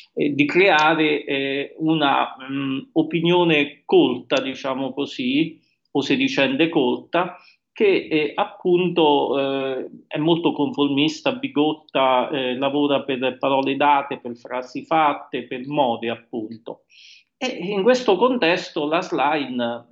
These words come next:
mm, secondo me, è perfettamente a suo agio, non si capisce cosa, eh, c'entri con il P D, che comunque è il partito erede di due grossi partiti di massa, quali erano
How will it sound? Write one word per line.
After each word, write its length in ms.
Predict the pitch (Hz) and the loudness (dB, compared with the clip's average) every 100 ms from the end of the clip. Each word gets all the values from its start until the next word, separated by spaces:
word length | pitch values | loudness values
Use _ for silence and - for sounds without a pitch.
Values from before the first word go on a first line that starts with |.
| 143 | -14
mm, 380 | 127 127 127 127 120 127 _ | -6 -4 -4 -6 -10 -14 _
secondo 400 | - 147 143 165 | -6 -2 2 2
me, 100 | 190 | 2
è 80 | 185 | 2
perfettamente 680 | 135 - 123 131 127 127 123 | -4 -4 -6 -4 -4 -4 -6
a 40 | |
suo 140 | - | 0
agio, 200 | 160 123 | 0 0
non 200 | 123 - | -4 -8
si 120 | - 151 | -10 -6
capisce 600 | 143 - 131 - 135 120 | -4 -4 -6 -6 -6 -4
cosa, 680 | 143 147 147 139 127 127 _ - - _ - | -4 -4 -2 0 -2 -4 _ -20 -20 _ -10
eh, 420 | 131 120 123 123 | -6 -4 -4 -6
c'entri 380 | - 147 135 135 | 0 0 0 -2
con 260 | 135 127 127 | -2 -2 0
il 320 | 127 127 123 | 2 0 0
P 180 | 135 123 | -4 -2
D, 220 | 185 214 | 0 2
che 160 | - - | 0 -2
comunque 680 | 127 127 151 156 143 127 127 - - _ _ | -4 -2 -2 0 2 2 0 -10 -20 _ _
è 100 | - 104 110 123 | -8 -4 -2 -4
il 120 | 127 113 | -6 0
partito 800 | 127 123 151 165 147 123 120 123 | 0 2 2 4 2 2 2 2
erede 880 | 120 139 143 139 127 123 120 120 120 | 0 0 0 0 0 0 0 -2 -4
di 220 | 123 120 | -8 -4
due 720 | 135 139 127 127 120 120 117 | 0 2 2 2 2 0 0
grossi 360 | 120 123 - 117 | -2 -2 -6 -2
partiti 420 | 123 120 127 123 | -2 -2 -4 -2
di 120 | 117 | 0
massa, 480 | 131 175 151 - 123 | 2 2 0 -4 -10
quali 280 | 120 117 120 | -8 -6 -6
erano 640 | 123 123 120 120 120 | -4 -4 -4 -4 -4